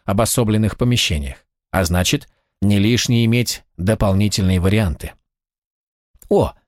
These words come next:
между прочим, Эрин вовсе не умерла. Я понимаю, прозвучавший намек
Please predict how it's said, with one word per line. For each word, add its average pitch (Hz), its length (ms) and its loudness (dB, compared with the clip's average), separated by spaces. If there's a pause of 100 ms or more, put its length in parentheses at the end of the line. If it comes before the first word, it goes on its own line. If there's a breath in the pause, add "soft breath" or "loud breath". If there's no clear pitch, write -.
(440)
между 175 280 0
прочим, 180 420 -2
Эрин 147 300 0
вовсе 147 320 0
не 170 80 -2
умерла. 151 420 -4 (680)
Я 113 180 0
понимаю, 123 520 2
прозвучавший 101 720 0
намек 110 420 0